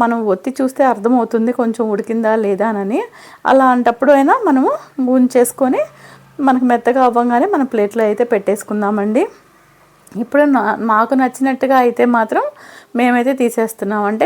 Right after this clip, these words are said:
కొంచెం బాగా లోపలికి ఉడికిందండి. ఇలాంటప్పుడు తొందరగా అయితే మాత్రం ఊరిపోతాయి. చూడండి, ప్లేట్లోకి తీసాక ముక్కల్ని పట్టుకొని చూడండి ఎట్లా, ఎట్లా అయిపోయి ఉన్నాయో. అట్లా మెత్తగా అయిపోతే తొందరగా ఊరుతుంది, ఇంకేం లేదు. ఇప్పుడు మనం, మనం అయితే ముక్కల్ని అయితే ఒక చిన్న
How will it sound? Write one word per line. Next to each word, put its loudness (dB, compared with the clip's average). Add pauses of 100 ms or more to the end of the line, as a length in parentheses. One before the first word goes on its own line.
కొంచెం 0 (140)
బాగా 2 (100)
లోపలికి -2 (140)
ఉడికిందండి. 0 (480)
ఇలాంటప్పుడు 2
తొందరగా 2
అయితే 0 (100)
మాత్రం -2 (120)
ఊరిపోతాయి. -2
చూడండి, 0
ప్లేట్లోకి -2
తీసాక -2 (540)
ముక్కల్ని 2
పట్టుకొని -2
చూడండి 0
ఎట్లా, -2 (280)
ఎట్లా -6
అయిపోయి -2
ఉన్నాయో. -2 (600)
అట్లా 2 (100)
మెత్తగా 0
అయిపోతే 0 (100)
తొందరగా 2 (100)
ఊరుతుంది, -2
ఇంకేం -4 (100)
లేదు. 2 (600)
ఇప్పుడు 0
మనం, 2 (300)
మనం 2 (100)
అయితే 0 (100)
ముక్కల్ని 0
అయితే -2
ఒక -2
చిన్న -2